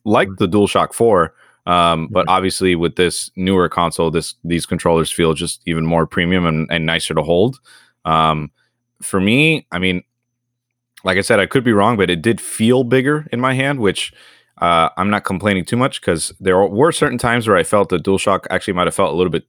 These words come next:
Speaker 1: too small, um, in comparison to the, like, Xbox controller, which, which obviously felt a little bit bigger. Um, but, uh,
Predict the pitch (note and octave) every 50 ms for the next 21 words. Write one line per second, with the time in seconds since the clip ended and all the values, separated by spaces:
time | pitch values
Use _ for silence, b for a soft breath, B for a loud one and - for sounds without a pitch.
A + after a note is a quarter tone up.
0 | _ _ _ _ _ _ - - - B2+ C3+ - - D3 C#3 C#3+ D3 D3 D3 b
1 | b b b b b b b b E2 E2+ E2 E2 D#2+ E2 - - F#2 E2+ - F2+
2 | F2+ G2 F#2 F2 - F#2+ F2 - F#2+ F#2 F2+ F2 E2+ E2+ E2+ E2 - _ _ -
3 | F2 F2 E2 D#2+ D#2+ D2 D2 D2 D2 - F#2 G2 - - - A2+ A2 - - -
4 | A2+ - - A2+ A2 A2+ A#2 G#2+ F2+ D#2+ - - - - - F2 - - E2+ E2+
5 | F2 E2+ - F2+ - - F#2 D2 D2 F2 F2 E2+ D2+ - - - F#2 F#2 A2+ C3
6 | - b b b b b b b b b - E2+ E2 E2 D#2+ D#2+ D#2+ D#2+ D#2+ D#2
7 | D2+ - _ _ _ _ _ - E2+ D#2+ D#2 - _ - F2 E2+ E2+ E2 D2+